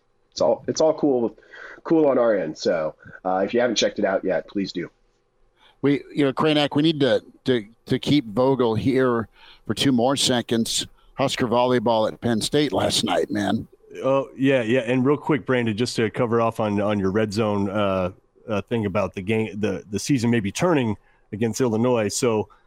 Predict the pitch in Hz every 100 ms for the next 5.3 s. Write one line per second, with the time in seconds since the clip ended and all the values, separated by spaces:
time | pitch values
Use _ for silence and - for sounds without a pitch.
0 | _ _ _ _ _ - 151 170 135 139
1 | 131 156 151 - 147 143 - 135 131 107
2 | 110 113 135 151 - - _ _ _ -
3 | - 104 127 143 - 127 117 113 117 113
4 | 107 - - - 151 160 - 127 - 139
5 | 98 -